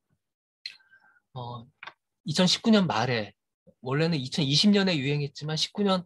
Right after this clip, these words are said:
말에 그, 어, 첫 그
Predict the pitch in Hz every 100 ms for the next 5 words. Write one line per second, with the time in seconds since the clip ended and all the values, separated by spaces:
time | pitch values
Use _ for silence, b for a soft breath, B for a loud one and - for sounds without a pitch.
0 | _ _ _ _ _ - 127 151 170 165
1 | 151 127 127 120 120 113 _ _ _ _
2 | _ - - 69 - - - - 254 _
3 | _ _ _ _ _ _ _ - - -
4 | -